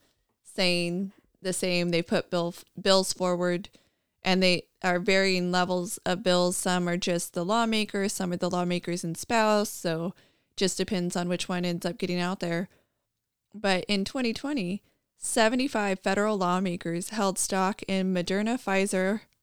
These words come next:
or Johnson and Johnson as Congress authorized billions of dollars to develop the vaccine.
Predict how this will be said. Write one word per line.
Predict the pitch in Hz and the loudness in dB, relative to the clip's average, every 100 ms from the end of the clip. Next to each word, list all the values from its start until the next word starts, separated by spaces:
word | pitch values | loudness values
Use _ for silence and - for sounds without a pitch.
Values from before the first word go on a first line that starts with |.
| - | -2
or | 202 | 0
Johnson | 196 190 180 202 | 2 2 2 0
and | 202 | 0
Johnson | 214 180 180 185 175 175 | 0 0 0 -2 -2 -2
as | 185 175 | -2 -2
Congress | - 233 208 196 - | -2 -2 0 0 0
authorized | 202 202 196 185 180 190 208 | 0 0 0 0 -2 -2 0
billions | 190 190 185 | 0 0 -2
of | 185 | -2
dollars | 180 175 175 - | -2 -2 -4 -6
to | 202 | -6
develop | 180 190 180 175 170 - _ _ _ _ _ _ _ _ _ _ _ - | -4 -2 0 0 -2 -8 _ _ _ _ _ _ _ _ _ _ _ -14
the | 170 | -2
vaccine. | 165 175 - 190 170 190 | 2 2 0 -4 -2 -4